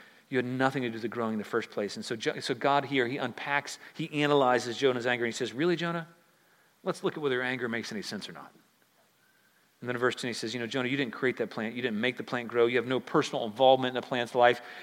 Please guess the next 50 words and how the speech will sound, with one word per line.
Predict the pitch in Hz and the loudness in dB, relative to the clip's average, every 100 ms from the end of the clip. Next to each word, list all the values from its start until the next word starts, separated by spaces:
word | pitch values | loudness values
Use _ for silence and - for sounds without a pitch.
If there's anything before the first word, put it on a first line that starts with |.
| - | -2
You | 139 | 2
know, | |
you, | 135 143 151 | 2 0 -10
you | 165 156 | -2 4
only | 160 139 | 6 4
benefited | 127 156 156 160 147 | 6 6 6 6 6
from | 151 | 6
it. | 151 - - - _ _ _ _ _ - | 4 2 -14 -20 _ _ _ _ _ -8
You | 160 | 4
couldn't | 208 175 | 6 8
have | |
been | 165 | 8
atta-, | 151 175 147 | 6 4 8
that | 156 | 8
attached | 147 151 151 - | 10 6 6 6
to | 165 | 4
it. | 147 | 4
It | |
was | 139 | 2
only | 143 135 | 2 4
a | 117 | 2
day. | 113 143 147 156 151 160 - - _ _ _ _ _ _ _ _ | 8 10 12 12 8 4 -4 -18 _ _ _ _ _ _ _ _
You | - 139 | -4 4
pitied | 196 196 | 8 8
the | 160 | 6
plant, | - 165 170 | 4 6 6
something | 160 156 147 | 4 0 4
of | 135 | 2
insignificant | 143 160 160 160 156 143 | 2 4 4 4 4 8
value, | 156 156 151 - | 8 10 4 2
and | 143 160 | 0 2
you | 226 | 4
only | 180 196 202 180 | 6 6 6 6
liked | 175 180 | 6 6
it | 185 | 4
because | 170 170 165 | 0 2 4
it | 143 110 113 | 4 2 4
benefited | 151 127 117 104 90 | 2 2 -2 -4 -4
you. | - - - _ _ _ _ _ _ _ _ _ _ _ _ _ _ _ _ _ _ _ _ _ _ _ _ _ _ - | -10 -14 -20 _ _ _ _ _ _ _ _ _ _ _ _ _ _ _ _ _ _ _ _ _ _ _ _ _ _ -10
You | 143 | -4
delighted | 135 135 143 160 143 | 0 6 6 6 2
in | 127 | 0
the | |
plant | 110 - 139 120 - | -2 -2 -4 -4 -4
purely | 156 147 139 | 0 2 2
from | 123 | -2
self-interest. | 110 139 113 - 104 - 90 - | -6 -4 -4 -4 -10 -10 -12 -8
You, | 131 139 | -8 -8
you | 147 | -10
don't, | 156 143 123 | -6 -6 -6